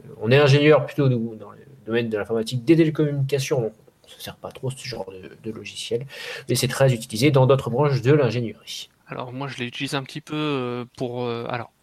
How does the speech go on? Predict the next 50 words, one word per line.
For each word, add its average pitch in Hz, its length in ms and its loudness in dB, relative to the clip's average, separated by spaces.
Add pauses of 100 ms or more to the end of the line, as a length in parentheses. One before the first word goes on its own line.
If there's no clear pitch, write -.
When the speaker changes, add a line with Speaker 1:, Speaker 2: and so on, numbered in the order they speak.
(160)
Speaker 2:
FreeCAD, 180 440 -2
je 135 80 -4
l'ai 131 60 -4
utilisé 139 280 -6
uniquement 139 320 -8
pour 131 100 -6
essayer 135 240 -10
de, 117 480 -8
de 120 460 -8
faire, 151 320 -4
fa-, - 260 -6
fabriquer 185 400 -4
un 160 80 -2
meuble 143 300 -2
avec. - 400 -6 (680)
Euh, 123 920 -4
je 123 120 -14
me, 127 60 -12
j'avais 123 240 -6
essayé 120 240 -6
la 127 80 -6
version 123 240 -10
précédente, 135 320 -12
ça 202 120 -10
marchait 170 260 -6
plutôt - 280 -10
bien, 147 200 -6
c'est 170 160 -6
assez, 151 240 -6
c'est - 160 -4
assez 156 200 -8
bien 170 140 -6
fait, - 160 -10
surtout - 300 -12
il 175 40 -6
y 156 40 -2
a 139 40 -2
pas 156 120 -8
mal 160 160 -6
de 143 60 -8
tutoriels 151 500 -8
en 139 80 -8
ligne 165 160 -8
que 143 120 -12
je 127 80 -12
vous 135 140 -8
invite 143 160 -8
vraiment 143 260 -8
à 131 60 -10
suivre. 208 300 -10